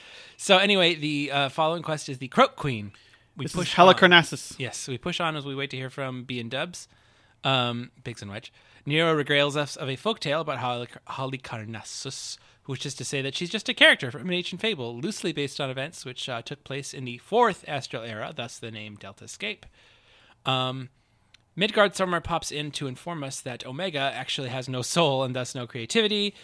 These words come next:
Speaker 1: so it relies on the existence of others' ideas, which is why he's doing this instead of making his own thing.
Speaker 2: It's
Speaker 1: There's
Speaker 2: been
Speaker 1: no
Speaker 2: around a long time, so it knows a lot, but it
Speaker 1: The
Speaker 2: cannot distinguish between fact and fiction.
Speaker 1: Yeah, that's interesting.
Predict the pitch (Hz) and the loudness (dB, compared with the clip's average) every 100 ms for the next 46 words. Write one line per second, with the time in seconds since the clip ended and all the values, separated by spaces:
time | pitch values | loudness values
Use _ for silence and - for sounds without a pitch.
0 | - - - 147 147 147 151 147 143 135 | -20 -6 0 0 2 2 2 0 -4 -6
1 | 151 - 135 139 196 208 180 156 120 123 | -8 -6 -8 -6 -2 0 0 -2 -6 -8
2 | 117 110 113 - - 120 - 120 117 120 | -6 -6 -8 -10 -10 -12 -10 -10 -8 -6
3 | 113 110 139 127 113 - 113 110 104 107 | -6 -6 -8 -8 -8 -10 -12 -12 -12 -12
4 | 110 110 117 110 110 101 113 - - - | -10 -10 -10 -10 -12 -12 -14 -18 -20 -4
5 | - 139 180 165 175 214 214 220 - 156 | -2 4 6 8 8 8 6 4 2 2
6 | 143 147 156 160 151 156 156 131 - 143 | 2 2 0 4 4 4 6 4 4 0
7 | 131 160 151 - 156 143 - 135 - 139 | 0 2 0 0 0 0 0 0 2 0
8 | - 127 - - 139 113 139 - 120 117 | 0 -10 -10 -6 -6 -4 -6 -8 -8 -8
9 | - 107 | -8 -10